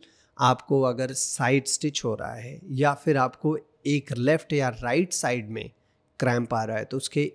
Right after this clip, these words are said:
एक या दो रीजंस हो सकते हैं। Of course, इसके बहुत सारे काफ़ी स्मॉलर नुआंसेस हैं, but मैं उनमें नहीं जाऊंगा, मेजॉरिटी कवर हो जाता है इन पॉइंट्स में। One is कि आप दौड़ते दौड़ते कुछ फ्यूल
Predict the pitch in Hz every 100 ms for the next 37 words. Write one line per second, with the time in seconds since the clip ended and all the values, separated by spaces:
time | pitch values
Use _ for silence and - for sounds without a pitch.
0 | 135 131 120 147 127 123 117 107 117 113
1 | 107 - 104 - 107 - - - - 135
2 | 120 170 165 165 - 165 135 131 113 143
3 | 147 - 139 139 139 135 - _ _ _
4 | _ 147 127 - - 151 143 - 143 120
5 | 120 139 156 156 147 147 - 165 - 185
6 | 240 - 143 131 147 135 131 135 147 131
7 | 135 127 127 165 240 175 147 127 139 135
8 | 160 139 120 120 110 110 - 131 151 131
9 | 113 117 113 113 - 117 110 - _ _
10 | - _ _ 120 135 170 202 147 156 165
11 | 165 - - 165 175 190 - _ _ _
12 | _ _ 127 135 170 139 135 123 139 135
13 | 131 120 - 143 156 - _ - 156 -
14 | - - _ _ _ - - 151 151 160